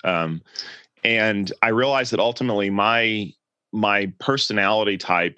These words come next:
is to educate people about things. Uh, this week after I got back from the event where I saw the both of you, um, I stepped off an airplane, grabbed a snack, and then I went and spent three and a half hours teaching, um, scouts how to do public speaking.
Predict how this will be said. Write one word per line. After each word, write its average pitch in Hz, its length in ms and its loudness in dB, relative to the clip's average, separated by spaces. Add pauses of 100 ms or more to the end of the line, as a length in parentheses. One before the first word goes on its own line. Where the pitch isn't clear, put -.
(120)
is 98 360 0
to 95 640 0
educate 104 600 0
people 85 500 -2
about 82 320 0 (180)
things. 80 580 -4
Uh, 90 360 0
this 101 180 -2
week 101 220 0
after 98 260 0
I 92 80 2
got 95 220 0
back 98 280 0
from 98 120 -4
the 90 100 0
event 90 360 -2
where 85 120 0
I 87 60 0
saw 92 400 0
the 92 80 -4
both 95 240 -2
of - 80 -8
you, 120 260 0 (480)
um, 107 380 2
I 107 500 2 (180)
stepped - 280 0
off 120 160 0
an 117 100 2
airplane, 107 640 0
grabbed 107 220 0
a 117 40 0
snack, 101 440 0
and 107 120 -4
then 104 100 2
I 110 140 2
went 113 300 0
and 101 100 -4
spent - 460 -4
three 110 120 0
and 113 80 0
a 113 40 0
half 107 180 0
hours 98 380 2
teaching, 95 800 -2 (120)
um, 90 680 0
scouts - 760 0
how 110 120 0
to 104 80 -2
do 107 160 0
public - 300 -2
speaking. - 340 -4